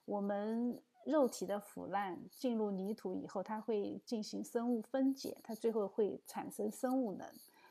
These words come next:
我们在这个世界里面，我们是不会消亡的。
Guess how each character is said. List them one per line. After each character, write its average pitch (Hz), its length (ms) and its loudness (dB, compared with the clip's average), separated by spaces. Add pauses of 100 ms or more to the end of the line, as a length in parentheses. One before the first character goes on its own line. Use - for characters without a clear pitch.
(420)
我 - 80 -2
们 294 400 6
在 233 160 2
这 302 140 0
个 311 80 4
世 311 180 0
界 285 180 6
里 208 120 0
面， 202 180 -2
我 180 60 0
们 180 140 -6
是 220 100 -8
不 233 140 -4
会 240 180 2
消 220 360 -6
亡 - 220 -8
的。 - 140 -10